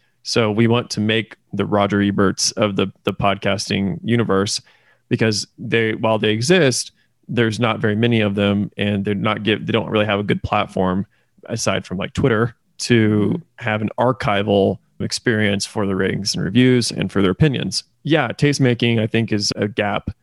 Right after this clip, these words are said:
Speaker 1: in the industry that we're trying to fill for sure by making it to where Heather goes on Podchaser and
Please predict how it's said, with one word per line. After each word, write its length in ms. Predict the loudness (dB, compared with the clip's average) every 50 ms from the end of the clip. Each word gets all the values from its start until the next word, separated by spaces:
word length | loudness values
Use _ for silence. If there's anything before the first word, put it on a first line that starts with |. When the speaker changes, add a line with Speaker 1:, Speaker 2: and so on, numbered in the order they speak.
| _ _ -8
Speaker 1:
in 180 | -4 -2 0 0
the 100 | 0 -2
industry 680 | -2 -4 -4 -6 -4 -2 -2 0 0 0 -2 -4 -8 _ _ _ _ _ _ _ _ -4
that 240 | 0 0 0 0 0
we're 120 | 0 0 0
trying 220 | 0 0 -2 -2 -2
to 40 |
fill 340 | -4 -2 0 2 2 2 2
for 120 | 0 -2 -4
sure 360 | -2 0 2 2 2 2 0
by 420 | 0 0 0 0 0 -2 -2 -4 -8 _ _ _ _ _ _ -4 -2
making 280 | -2 0 0 -2 -4
it 80 | -4 -2
to 100 | 0 0
where 360 | 2 4 4 2 2 0 -4 -10 _ _ _ -10
Heather 300 | -6 -4 0 0 0 0
goes 260 | 0 0 0 2 2
on 200 | 2 2 0 0
Podchaser 680 | 0 0 0 0 2 2 0 2 2 2 4 4 4 2
and 220 | 2 -2 -4